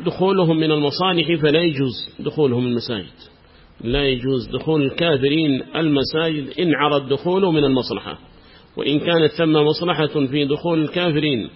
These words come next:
المسجد فلا بأس بدخولهم إلا الحرم، فلا يدخلون فيه أبدا،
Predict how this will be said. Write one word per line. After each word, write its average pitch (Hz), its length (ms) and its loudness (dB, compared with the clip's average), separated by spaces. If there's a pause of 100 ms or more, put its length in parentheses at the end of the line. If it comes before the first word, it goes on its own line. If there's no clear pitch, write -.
(380)
المسجد 170 540 2 (340)
فلا 143 240 0
بأس 139 320 0
بدخولهم 139 720 0
إلا 143 260 2
الحرم، 160 460 0 (160)
فلا 175 180 -2
يدخلون 147 600 0
فيه 131 340 -4
أبدا، 139 340 -2